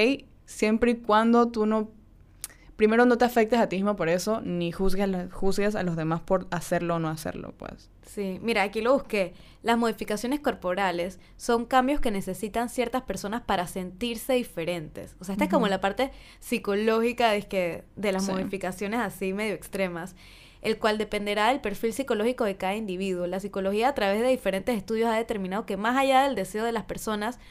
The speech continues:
Speaker 2: por realizarse una modificación corporal de cualquier tipo, se trata con la búsqueda de una identidad.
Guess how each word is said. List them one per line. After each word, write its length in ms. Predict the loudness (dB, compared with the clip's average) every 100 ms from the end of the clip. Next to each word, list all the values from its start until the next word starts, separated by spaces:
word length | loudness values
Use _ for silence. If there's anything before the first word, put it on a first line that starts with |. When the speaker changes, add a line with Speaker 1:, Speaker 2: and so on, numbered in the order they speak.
| -18 -4
Speaker 2:
por 160 | -2
realizarse 540 | 0 -4 -4 -6 -4 -4
una 120 | -2
modificación 600 | -4 -6 -6 -8 -8 -6
corporal 440 | -6 -4 -4 -2
de 100 | -4
cualquier 360 | -6 -6 -8 -8
tipo, 400 | -8 -4 -4 -4 -16 -20
se 180 | -6 -4
trata 280 | -2 -2 0
con 160 | 0 0
la 100 | 0
búsqueda 520 | 0 0 0 2 2
de 100 | 0
una 160 | -2 -2
identidad. 640 | -2 -4 -4 -2 -2 -6